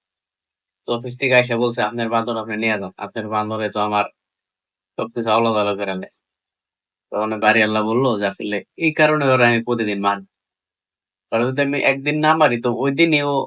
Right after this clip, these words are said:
আওলা জওলা করে সবকিছু ঠিক করে ফেলায়।" তো বাংলাদেশের জনগণ রে আপনি যতই বুঝাইতে চান, যতই ই করতে চান, এরা কখনো শুনবে না। কিছুদিন আগে ডক্টর মোহাম্মদ ইউনূস সবাইরে ডাইকা বলছে যে, "আপনারা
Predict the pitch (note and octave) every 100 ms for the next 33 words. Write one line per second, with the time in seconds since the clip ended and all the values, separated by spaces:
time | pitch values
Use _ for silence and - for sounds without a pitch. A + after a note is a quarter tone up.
0 | - - C#3 C3 A2+ A2 A2+ A2+ A2+ -
1 | G#2 G#2+ A#2+ A#2 G#2+ F2+ E2+ - _ _
2 | _ _ _ _ _ _ _ _ _ _
3 | _ _ _ _ _ _ A#2+ A2 A2+ B2
4 | B2 C3+ C3+ B2 _ _ C3+ B2+ B2+ C3
5 | A#2+ A#2 A#2 G2 F2 _ _ _ - F#2+
6 | G#2+ G2 A2+ A2+ A#2+ A2+ A#2+ A2+ F#2+ G#2
7 | A2+ G#2 G#2+ G2+ G#2 G2+ G2+ G2 F#2 F2+
8 | F2+ F2+ G2 G2 F#2 - G#2 F#2+ F2 E2
9 | - _ _ _ _ _ _ _ D#3+ F3
10 | D#3 D3 C3+ B2 B2 A#2+ B2+ A#2+ B2 A#2+
11 | A#2 B2 A#2 A#2 A#2+ A2 A2+ A#2 A2 A2
12 | A2+ G#2 G#2+ G2+ G#2 G2 G2+ G2 G#2 G2+